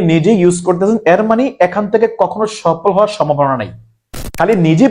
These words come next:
প্রোডাক্ট ব্যবহার করলে কখনো সফল হতে পারবেন না, ভালো ইনকাম ও রাস্তা তৈরি হবে না, but ভালো প্রোডাক্ট ব্যবহার করতে পারবেন, নিজেকে সুস্থ রাখতে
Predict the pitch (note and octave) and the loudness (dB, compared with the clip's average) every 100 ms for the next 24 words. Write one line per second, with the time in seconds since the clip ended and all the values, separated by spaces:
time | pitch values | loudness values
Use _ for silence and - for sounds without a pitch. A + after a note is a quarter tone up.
0 | - G3 F#3 D3 C#3 C#3+ D#3 C#3+ C#3 G#3 | 2 0 2 0 2 2 0 -2 0 0
1 | G#3+ C#3+ E3 F#3 - F3+ F#3 G#3+ E3+ E3 | 0 -2 -2 -6 -2 -2 0 0 0 -2
2 | C#3+ B2 B2+ C3+ F#3+ D3 F3 E3 D3 C#3+ | -2 -2 -4 -2 0 0 -2 -4 -6 -4
3 | F3+ F3 B2 B2 - F3 D#3 C3+ C3 D3 | -2 0 0 -2 -4 -4 0 0 0 -2
4 | A#3+ D4+ - _ _ C3+ D#3+ G3+ - E3+ | -2 -2 -6 _ _ 0 2 2 0 0
5 | G#3 F#3+ G3+ G3+ - G#3+ G#3 F#3+ C#4+ _ | 2 2 2 0 -2 -2 0 -2 -6 _
6 | _ - B2 D3+ A#3 C#4+ D#4+ - - F3 | _ -10 -2 2 2 2 0 -2 -2 0
7 | D#3+ D3+ | 0 0